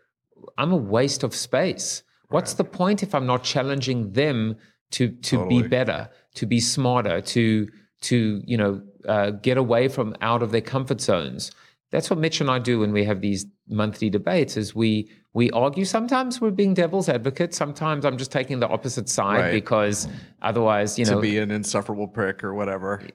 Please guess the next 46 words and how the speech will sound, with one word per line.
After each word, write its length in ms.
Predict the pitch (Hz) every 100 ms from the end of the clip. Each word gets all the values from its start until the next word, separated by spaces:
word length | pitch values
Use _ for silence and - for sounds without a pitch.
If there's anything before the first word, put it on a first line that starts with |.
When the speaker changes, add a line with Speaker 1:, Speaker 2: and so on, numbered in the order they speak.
| - - -
Speaker 2:
And 140 | 110 113
to 60 |
Speaker 1:
I 20 | 113
Speaker 2:
further 340 | 127 127 123
Speaker 1:
mean, 100 | 131
Speaker 2:
that. 260 | - - 110
Speaker 1:
that's 260 | 131 -
Mitch. 360 | 123 113 - -
I'm 240 | 101 101
not, 420 | 104 98 92 185 -
you 60 |
Speaker 2:
<laughs> 20 |
Oh, 80 | 143
Speaker 1:
know, 60 | 131
Speaker 2:
right, 100 | 120 101 95
Speaker 1:
I, 20 |
Speaker 2:
right. 280 | 92 101 -
Speaker 1:
uh, 40 | 92 95 190 -
I'm, 280 | 104 98 90 -
I'm, 140 | 98
Speaker 2:
No, 120 | 123
absolutely. 840 | 120 117 120 - 120 131 120 107 113 - _
Speaker 1:
I'm, 280 | 101 101 101
uh, 380 | 101 95 92 92
you 100 | 98
know, 140 | 98 92
just 300 | - 101 -
an 260 | 95 90 -
absolute 560 | 107 110 - 107 95 87
darling 580 | 107 98 92 87 90 90
to 140 | - 92
everyone. 400 | 95 - - -
Speaker 2:
The 60 |
clash 360 | 107 113 131 131
of 80 | 110
ideas, 440 | 107 120 120 -
right? 300 | 92 101 - -
Speaker 1:
Clash 300 | 120 104 101
of 160 | 95
clans. 340 | - 107 87 87
Speaker 2:
That's 120 | 98 92
what 80 | -
people 260 | 107 -
wanna 220 | 85 101 95
Speaker 1:
Um, 80 |
Speaker 2:
hear. 340 | 95 104 90